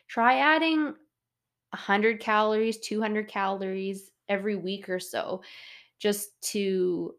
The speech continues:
you know, allow for that change to occur. Because if you do add in a whole bunch of calories all at once, you can run into issues like particularly, uh, digestive distress. So, you know,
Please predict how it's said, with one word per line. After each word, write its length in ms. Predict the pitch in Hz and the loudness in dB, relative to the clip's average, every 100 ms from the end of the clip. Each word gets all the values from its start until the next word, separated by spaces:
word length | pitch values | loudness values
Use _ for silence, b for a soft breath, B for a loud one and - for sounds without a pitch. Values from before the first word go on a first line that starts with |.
| - | -8
you 140 | 185 | -2
know, 140 | 175 - | 0 4
allow 720 | 190 185 190 190 196 202 202 | 6 8 8 10 12 10 8
for 180 | 202 196 | 2 2
that 220 | 190 - | 4 4
change 400 | - 185 175 175 | 0 -2 -2 -4
to 180 | - 175 | -4 -2
occur. 420 | 175 - 160 147 | -2 -4 -2 -2
Because 500 | 170 208 214 202 196 | -2 2 4 4 4
if 180 | 208 208 | 0 0
you 80 | 240 | -4
do 480 | 190 233 262 269 - | -2 2 4 4 2
add 240 | 190 190 | 0 2
in 140 | 190 185 | 2 0
a 80 | 175 | -2
whole 340 | - 202 202 | -2 -2 2
bunch 260 | 202 202 202 | 2 0 -4
of 80 | |
calories 680 | - 180 175 180 185 190 190 - | -8 -4 0 0 0 -2 -4 -2
all 220 | 180 180 | 0 0
at 80 | - | -2
once, 540 | 165 170 185 - 202 - | -4 -4 -8 -14 -16 -10
you 140 | 202 | -8
can 340 | 202 220 220 | 0 2 4
run 180 | 220 202 | 4 2
into 340 | 196 196 - 170 | 0 -4 -4 -4
issues 540 | 175 175 180 175 - | -4 -4 -4 -4 -6
like 260 | 170 165 - B B B B | -6 -6 -10 B B B B
particularly, 1000 | - 202 208 - 208 202 196 190 185 170 | -8 -6 -4 -2 2 4 4 2 2 0
uh, 280 | 160 151 151 156 _ - - _ | 0 -2 -4 -8 _ -16 -16 _
digestive 640 | 180 175 165 175 - 196 185 | -6 -2 -2 -4 -4 -4 -2
distress. 640 | 208 - 247 247 226 - | -4 0 2 2 0 -10
So, 380 | - - 165 165 - B B B B B B B B _ _ - | -10 -4 -2 -4 -10 B B B B B B B B _ _ -4
you 120 | 185 | -2
know, 200 | 104 | -2